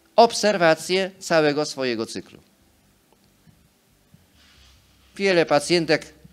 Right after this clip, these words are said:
współżyje, ale w momencie, kiedy trzeba, wyjeżdżają na urlop. E, przepraszam, mają ten urlop w jednym miejscu, a ten w innym.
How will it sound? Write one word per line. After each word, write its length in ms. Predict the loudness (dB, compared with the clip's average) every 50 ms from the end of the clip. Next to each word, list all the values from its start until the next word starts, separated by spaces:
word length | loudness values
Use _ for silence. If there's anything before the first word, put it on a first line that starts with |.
| _ _ _ _ _ _ _ _ _ _ _ -20
współżyje, 960 | -16 -16 -10 -6 -6 -6 -4 -4 -2 0 0 2 2 0 0 -2 -4 -6 -10 -12 -18 _ _ _ _ _ _ _ _ _ _ _ -2
ale 240 | 2 2 2 2 2
w 40 | 0
momencie, 440 | 0 0 0 0 0 0 -2 -2
kiedy 240 | 0 0 -2 -2 -2
trzeba, 640 | -4 0 4 6 6 6 6 4 4 2 0 -6 -16 _ _ _ _ _ -20
wyjeżdżają 640 | -16 -12 -10 -6 -4 -4 -4 -4 -6 -6 -4 -4 -4 -4
na 140 | -2 0
urlop. 400 | 0 0 0 0 0 -2 -2 -4 -8 -16 -20 -20 -20 _ _ _ _ _ -2
E, 120 | -2 -2 -2
przepraszam, 600 | -2 -4 -2 0 0 0 2 2 0 -2 -2 -4 -10 -8 0
mają 500 | 2 2 4 4 2 0 0 -2 -8 -10 -18 _ _ -6
ten 180 | -4 -4 -2
urlop 300 | -2 -4 -2 -2 -2 -4
w 40 | -2
jednym 300 | -4 -6 -6 -6 -6 -4
miejscu, 340 | -4 -4 -4 -6 -8 -8 -8 -6 -4
a 140 | -4 -4
ten 240 | -4 -4 -6 -6 -6 -10
w 60 | -10 -8
innym. 380 | -6 -6 -6 -6 -8 -10 -12